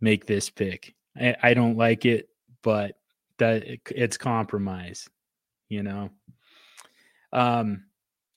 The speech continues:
so I had two of those. The other one was a sixteen teamer. I talked about it on the Dynasty Hot Sauce podcast. Um, but sixteen team goat ver-, versus pros.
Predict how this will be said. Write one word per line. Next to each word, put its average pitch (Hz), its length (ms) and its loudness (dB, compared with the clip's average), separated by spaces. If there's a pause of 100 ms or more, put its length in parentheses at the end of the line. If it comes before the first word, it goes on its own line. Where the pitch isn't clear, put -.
(100)
so 165 160 4
I 143 80 8
had 147 180 4
two 175 200 6
of 165 60 8
those. 127 460 2 (160)
The 143 80 6
other 156 200 6
one 147 160 2
was 139 140 2
a 127 80 2
sixteen 139 520 0
teamer. 120 340 2
I 120 80 4
talked 135 320 0
about 120 260 0
it 117 100 2
on 113 160 0
the 110 80 -2
Dynasty 107 560 -2
Hot 107 260 -2
Sauce 95 300 -4
podcast. 95 760 -10 (680)
Um, 101 400 -4
but 104 200 0
sixteen 135 460 0
team 123 300 0
goat 117 260 2
ver-, 113 320 2
versus 120 420 2
pros. 104 580 0